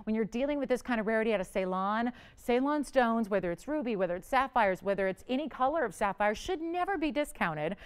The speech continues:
because when you get sizes, again, seven twelve, we're in a whole nother level. I think the largest yellow sapphire I've had ever in three years on the show has been four carats oh six, if I'm remembering correctly. It was a four oh six.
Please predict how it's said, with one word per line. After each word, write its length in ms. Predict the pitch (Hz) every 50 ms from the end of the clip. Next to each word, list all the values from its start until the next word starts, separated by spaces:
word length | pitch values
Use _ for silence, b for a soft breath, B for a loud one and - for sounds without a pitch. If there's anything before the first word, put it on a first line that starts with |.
| B B B B
because 320 | 262 262 - 277 269 226
when 200 | 226 262 285 285
you 100 | 285 294
get 260 | 220 311 320 381 359
sizes, 440 | - - 320 311 302 226 240 214 185
again, 240 | 254 226 381 269 190
seven 640 | - - - - 370 349 349 359 381 370 370 381 359 _ _ _
twelve, 640 | - - 285 302 320 311 247 175 151 151 131 - b b b b b b b b b b
we're 140 | 220 277 349
in 80 | 403 427
a 140 | 403 359 285
whole 320 | 220 226 285 330 381 381
nother 220 | 370 339 269 277
level. 260 | 240 240 262 269 240 220
I 60 | 208
think 200 | - 349 427 440
the 60 | 403
largest 360 | 311 302 294 247 277 254 -
yellow 140 | 302 262 247
sapphire 380 | 233 - 285 254 247 - 233 220
I've 80 | 214
had 240 | 220 240 247 233 - -
ever 240 | 202 226 233 285 285
in 80 | 240
three 200 | 214 - 240 262
years 240 | 247 233 233 240 220
on 80 | 220 208
the 80 | 202
show 220 | - - 233 240 277
has 100 | 247 -
been 160 | 262 247 214
four 400 | - - - 285 277 277 285 277
carats 400 | - - 285 262 247 240 240 -
oh 140 | - 214 190
six, 560 | - - - - 240 175 - - - - - -
if 100 | 202 -
I'm 220 | 226 214 220 226
remembering 480 | 214 220 262 311 339 294 254 226 214 208
correctly. 520 | - 233 214 220 214 190 - 180 180 170
It 60 | 180
was 120 | 202 196 226
a 40 |
four 240 | 214 - 233 233 226
oh 80 | 214 208
six. 460 | 190 - 202 180 - - - -